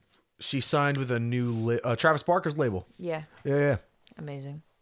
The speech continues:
Speaker 1: He's gonna
Speaker 2: Tremendous.
Speaker 1: fucking drum on every single person's songs. <laughs>
Speaker 2: And, uh, Jason Mraz re-, just re-released the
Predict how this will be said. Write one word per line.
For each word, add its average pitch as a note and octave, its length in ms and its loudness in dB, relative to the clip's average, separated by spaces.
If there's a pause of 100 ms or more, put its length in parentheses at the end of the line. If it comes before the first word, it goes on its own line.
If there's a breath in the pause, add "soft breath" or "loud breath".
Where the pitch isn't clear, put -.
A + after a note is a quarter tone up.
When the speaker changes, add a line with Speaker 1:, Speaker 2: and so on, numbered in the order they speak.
(460)
Speaker 1:
He's G#2+ 240 0
gonna A#2 220 2
Speaker 2:
Tremendous. A2+ 260 -2
Speaker 1:
fucking A2 400 -2
drum G#2+ 300 0
on G2+ 240 -4
every G2+ 240 -4
single G2+ 240 -6
person's G2+ 380 -8
songs. F#2+ 280 -8 (560 soft breath)
<laughs> - 0 - (920 soft breath)
Speaker 2:
And, F3 320 -4
uh, E3+ 260 -6
Jason F#3 400 -6
Mraz F#3 640 -8 (100)
re-, E3+ 360 -6
just F3 440 -10 (100)
re-released F3 1000 -8 (580)
the E3+ 320 -6